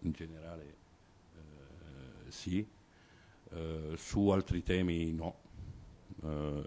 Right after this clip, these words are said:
non più dei laici. La maggior parte dei laici sono di destra, non di sinistra, anche se quelli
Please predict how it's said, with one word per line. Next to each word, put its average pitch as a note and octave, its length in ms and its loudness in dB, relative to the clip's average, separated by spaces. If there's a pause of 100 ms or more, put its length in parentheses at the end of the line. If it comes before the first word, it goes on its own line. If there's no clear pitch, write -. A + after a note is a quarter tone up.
(120)
non F#2 340 6
più F2 500 8
dei D2 200 0
laici. D#2 540 -4 (1600)
La F2+ 100 0
maggior F#2+ 320 8
parte A2+ 240 8
dei F#2 120 8
laici A2+ 380 10
sono E2 240 -2
di D#2+ 140 -2
destra, D#2 420 -4
non D2+ 160 -4
di D2 140 -4
sinistra, - 560 -6 (100)
anche F2 260 4
se - 120 -4
quelli E2 360 -2